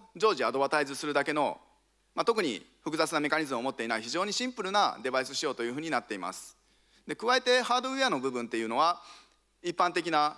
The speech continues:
Bluetoothのものなので、例えばマウスの、マウスであったりキーボードといったもので使われているハードウェアモジュールがそのまま利用可能です。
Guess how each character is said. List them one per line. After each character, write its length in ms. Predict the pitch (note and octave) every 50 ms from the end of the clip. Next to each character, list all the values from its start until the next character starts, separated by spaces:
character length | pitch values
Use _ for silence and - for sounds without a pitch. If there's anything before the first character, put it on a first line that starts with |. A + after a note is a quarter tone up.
| - E3
Bluetooth 420 | D#3+ E3+ F3 F3 F3 F3+ D#3 - C#3
の 220 | A2+ F#2 - - _ _
も 160 | - A#2 A#2
の 220 | A#2 G#2 G2+ - - _ _ _ _ _ _ _ _
な 120 | - A2
の 160 | G#2+ F#2 F#2 F#2+
で、 340 | B2+ C3+ A2+ E2+ - - _ _ _ _ _ _ _ _ _ _ _ - A2+ -
例 80 | G3+
え 40 | G3+
ば 100 | F3 A#2+
マ 140 | C3 E3 G3+
ウ 60 | F#3+
ス 100 | - E3
の、 160 | C3+ A2+ A2 - -
マ 160 | F3 G#3 A3
ウ 40 | G#3
ス 120 | - D#3
で 40 | C#3+
あ 40 | C#3
っ 60 | C#3
た 100 | - C3
り 80 | B2+ -
キ 140 | - F#3
ー 20 | F#3+
ボ 80 | G#3
ー 40 | G#3+
ド 80 | - C3+
と 120 | - A#2
い 40 | A2
っ 20 |
た 380 | - - - A#2+ A#2 G2 - - - - _ _ _ _ -
も 100 | C3 D#3
の 100 | E3+ F3
で 120 | E3+ F3 -
使 200 | - - D3 C3+
わ 80 | C#3
れ 60 | C3+
て 180 | C3 C3+ C#3+ C3+
い 60 | D3
る 320 | D#3 E3+ D3 G2+ - - -
ハ 120 | - D3 C#3+
ー 40 | C#3+
ド 80 | D#3
ウ 20 | D#3
ェ 60 | D3+
ア 20 | D3
モ 140 | D3 D3
ジ 80 | C#3 D3+
ュ 20 |
ー 40 | C#3+
ル 80 | G#2 G#2
が 280 | B2+ C3+ C3 - - -
そ 120 | - - F#3
の 80 | F#3
ま 100 | F#3 F3+
ま 240 | F3+ F3 E3+ E3+ E3+ - - -
利 100 | A#2 C3
用 120 | C#3 C3 B2+
可 100 | C3 B2
能 120 | A#2+ A2+
で 120 | A2 G#2+
す。 220 | G#2+ - - -